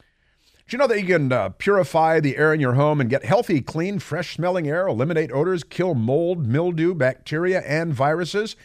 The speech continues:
The Eden Pure Thunderstorm Air Purifier uses Oxy technology that naturally sends out O three molecules.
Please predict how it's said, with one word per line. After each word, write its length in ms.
The 180
Eden 380
Pure 320
Thunderstorm 680
Air 240
Purifier 600
uses 560
Oxy 420
technology 760
that 240
naturally 640
sends 340
out 260
O 240
three 380
molecules. 720